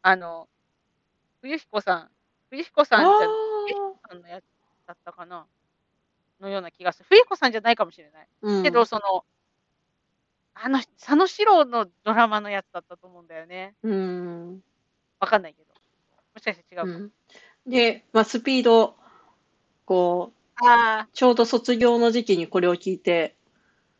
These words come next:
Speaker 2: なかなか
Speaker 1: うんうんう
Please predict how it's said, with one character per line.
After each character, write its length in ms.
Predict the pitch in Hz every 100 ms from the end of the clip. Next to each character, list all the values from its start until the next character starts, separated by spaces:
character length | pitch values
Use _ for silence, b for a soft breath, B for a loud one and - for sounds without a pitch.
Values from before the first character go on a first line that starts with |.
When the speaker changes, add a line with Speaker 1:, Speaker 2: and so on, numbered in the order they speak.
| _ _
Speaker 2:
な 100 | 190
か 80 | 185
な 120 | 180
か 300 | 180 160 - _ _ _ _ _ _ _ _ _ _ _ _ _ _ _ _
Speaker 1:
う 80 | 233
ん 40 |
う 40 |
ん 20 |
う 20 | 214